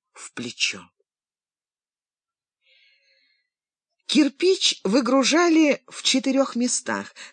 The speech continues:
там, где должны быть контрфорсы.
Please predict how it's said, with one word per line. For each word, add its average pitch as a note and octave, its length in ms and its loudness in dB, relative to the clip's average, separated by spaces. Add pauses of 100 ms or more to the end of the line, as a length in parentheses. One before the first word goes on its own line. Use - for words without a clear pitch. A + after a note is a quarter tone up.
там, D#3 240 0
где D#3 160 0
должны D3+ 600 0
быть C#3+ 520 -2 (320)
контрфорсы. - 960 -2